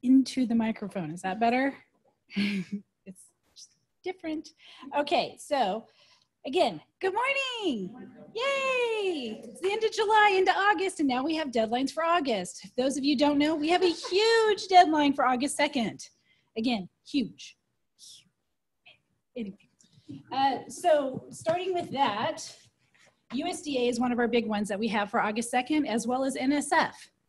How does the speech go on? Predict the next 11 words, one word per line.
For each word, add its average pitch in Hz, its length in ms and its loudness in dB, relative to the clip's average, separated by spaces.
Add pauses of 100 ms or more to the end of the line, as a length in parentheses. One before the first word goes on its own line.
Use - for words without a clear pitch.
(340)
If 196 100 -6
those 226 200 2
of 220 80 -4
you 233 140 2
don't 240 180 2
have 247 120 2
your 240 100 0
proposal 254 520 -2
in, 330 200 2 (360)
you're 170 100 -12
late. 190 420 -8